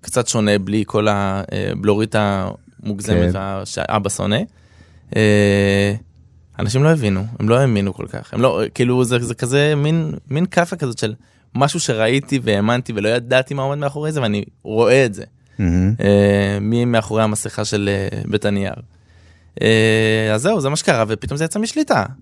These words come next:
Speaker 1: אה, מאיה זיו סילבר, מי שפה בדיגיטל, האימא של הדיגיטל.
Speaker 2: מנהלת הדיגיטל.
Speaker 1: כן. היא האימא, היא לא המנהלת,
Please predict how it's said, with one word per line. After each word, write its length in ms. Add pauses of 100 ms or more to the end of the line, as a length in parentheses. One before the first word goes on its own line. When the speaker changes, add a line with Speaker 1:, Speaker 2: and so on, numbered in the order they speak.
(600)
Speaker 1:
אה, 240
מאיה 240
זיו 180
סילבר, 500 (200)
מי 180 (400)
שפה 500
בדיגיטל, 720
האימא 300
של 160
הדיגיטל. 300
Speaker 2:
מנהלת 260
הדיגיטל. 720
Speaker 1:
כן. 240 (280)
היא 160
האימא, 240
היא 160
לא 140
המנהלת, 360